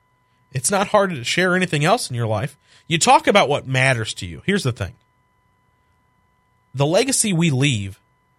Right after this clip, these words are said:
is about what's in our heart, what's important to us. That's Abraham. God was important to Abraham. Abraham passed on the faith because God was important to him, and he talked to other people about it, his friends, his family.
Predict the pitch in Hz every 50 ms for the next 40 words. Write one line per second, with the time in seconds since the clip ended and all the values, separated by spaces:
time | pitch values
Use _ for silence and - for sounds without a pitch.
0 | _ _ _ _ _ _ _ _ _ - - 131 139 143 135 143 139 110 110 151
1 | 170 165 - 185 170 151 131 117 - 151 196 226 190 - _ _ _ _ _ _
2 | _ _ _ _ _ _ _ - 127 147 - - 135 127 117 - 175 202 214 -
3 | 147 - - 104 87 - - - - - _ _ _ _ _ _ _ _ _ _
4 | _ _ _ _ _ - - 156 165 - - _ - 139 147 185 196 220 180 170
5 | 156 143 127 120 127 156 180 262 277 247 180 156 127 - 180 220 220 202 - 196
6 | - 202 262 247 190 131 95 - - _ _ _ _ _ _ _ _ _ _ _
7 | _ _ _ _ _ _ _ _ _ - 160 226 269 262 214 180 180 190 196 170
8 | - - - 180 208 220 - 220 208 175 156 - 208 202 208 - 160 147 151 135
9 | 127 127 131 135 165 196 214 220 226 214 - 165 147 135 120 120 - 127 131 151
10 | 175 _ _ _ _ _ _ _ - 131 143 143 214 208 - - 160 180 196 -
11 | - 143 131 131 131 - 135 131 151 156 156 151 180 226 269 151 110 113 107 -
12 | - - 117 120 139 170 185 175 135 - - 131 123 131 131 131 147 180 220